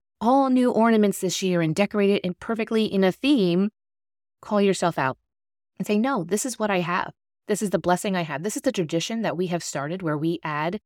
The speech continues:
homemade or per-, recently purchased Christmas ornaments that mean something to the kids. This is what we do. Good for her.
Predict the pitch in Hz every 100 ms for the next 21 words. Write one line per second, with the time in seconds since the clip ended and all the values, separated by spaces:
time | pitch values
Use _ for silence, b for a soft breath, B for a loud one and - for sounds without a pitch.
0 | _ b - 175 180 170 170 165 170 170
1 | 165 147 147 151 - _ _ _ - 175
2 | - 190 190 170 180 170 175 175 175 165
3 | - - - _ - 220 214 185 185 175
4 | 175 170 - 165 175 170 165 160 165 165
5 | - 160 156 180 220 190 175 165 165 170
6 | 151 156 - - _ _ 156 190 240 330
7 | 302 170 139 269